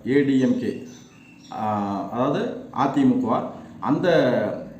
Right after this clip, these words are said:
கட்சி துவங்க முதல்ல,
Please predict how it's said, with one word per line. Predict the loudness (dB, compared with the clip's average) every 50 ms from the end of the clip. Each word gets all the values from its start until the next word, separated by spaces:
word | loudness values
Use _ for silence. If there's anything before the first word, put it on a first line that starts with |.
| -20 -20 -20 -20 -20 -20 -20 -20 -20 -20 -20 -20 -20 -18 -18 -8 -4
கட்சி | -2 0 0 0 0 0
துவங்க | 0 2 2 2 4 4 4 4 4 4 4
முதல்ல, | 4 4 4 4 4 4 4 4 4 4 4 2